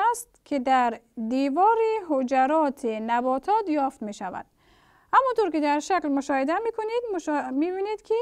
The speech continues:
سلولوز در دیوارهٔ نباتات به طور کامل و واضح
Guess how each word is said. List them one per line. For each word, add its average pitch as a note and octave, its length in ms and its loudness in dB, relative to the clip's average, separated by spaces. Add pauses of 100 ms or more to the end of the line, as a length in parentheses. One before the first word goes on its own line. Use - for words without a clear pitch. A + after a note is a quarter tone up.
(140)
سلولوز C#4 720 0
در C#4 280 4
دیوارهٔ B3 760 -2
نباتات A#3+ 680 -4
به C4+ 100 -2
طور B3+ 380 -2
کامل B3 500 -4
و F#4+ 80 -4
واضح E4 460 -4